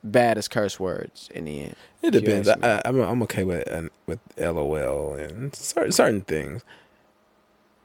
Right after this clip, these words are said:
Speaker 1: But you ain't okay with K for okay.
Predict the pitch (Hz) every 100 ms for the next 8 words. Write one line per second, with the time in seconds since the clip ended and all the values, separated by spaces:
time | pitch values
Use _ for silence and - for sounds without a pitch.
0 | _ 131 - 202 202 196 190 208 202 185
1 | 180 226 220 190 180 190 196 - 247 123
2 | 104